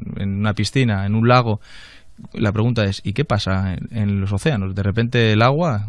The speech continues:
eh, ya se curva o cómo, o cómo funciona? Da la casualidad que vivimos en un mundo ahora mismo conectado, que en el momento que te haces esta pregunta en Google, te das cuenta de que no soy yo solo el que se plantea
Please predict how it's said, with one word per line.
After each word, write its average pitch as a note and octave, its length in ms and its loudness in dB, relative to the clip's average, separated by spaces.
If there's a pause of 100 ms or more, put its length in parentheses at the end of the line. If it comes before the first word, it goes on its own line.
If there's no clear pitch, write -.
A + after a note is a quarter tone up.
(120)
eh, G2+ 440 0
ya G#2+ 200 2
se - 180 -2
curva E3 420 2
o G#2+ 100 0
cómo, G2+ 480 0
o F2 140 -8
cómo A#2 200 0
funciona? G#2 420 -2 (680)
Da B2+ 300 2
la C3 80 4
casualidad B2 420 4
que A#2 120 2
vivimos A#2 340 4
en A#2+ 100 2
un A#2+ 140 4
mundo A#2+ 260 4
ahora A#2 180 6
mismo A#2+ 280 2
conectado, B2+ 680 2
que G2+ 460 0
en G2+ 140 -2
el G2+ 60 -2
momento G#2 300 0
que A2+ 80 -2
te A2+ 60 0
haces A2+ 180 0
esta G#2+ 160 0
pregunta A2 340 0
en A2 80 2
Google, B2+ 360 2 (120)
te - 140 -2
das G#2+ 100 0
cuenta A#2 260 0
de A2+ 120 0
que G#2+ 100 -2
no G#2+ 100 0
soy G#2 200 -4
yo G2+ 80 -2
solo C3 240 0
el G2+ 40 -2
que G#2+ 80 -4
se G#2 120 -6
plantea G#2+ 520 -2